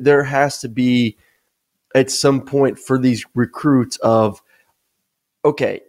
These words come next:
I, I, I'm, I'm, I'm, I'm, I'm starting to sip the Kool-Aid a little bit. I love Coach Prime. I love what he's selling. I love the mentality.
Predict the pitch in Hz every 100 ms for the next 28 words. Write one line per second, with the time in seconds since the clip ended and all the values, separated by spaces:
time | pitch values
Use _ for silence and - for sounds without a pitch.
0 | - 107 - - 123 127 123 107 - 123
1 | 120 123 120 - 120 113 110 - - -
2 | 156 175 165 - 165 - 139 - 180 180
3 | 175 180 185 170 196 202 202 _ _ _
4 | - 113 123 151 151 165 156 - 143 143
5 | 147 151 - _ - 110 110 123 139 143
6 | - 151 139 139 131 120 110 117 127 135
7 | 135 139 127 131 131 131 127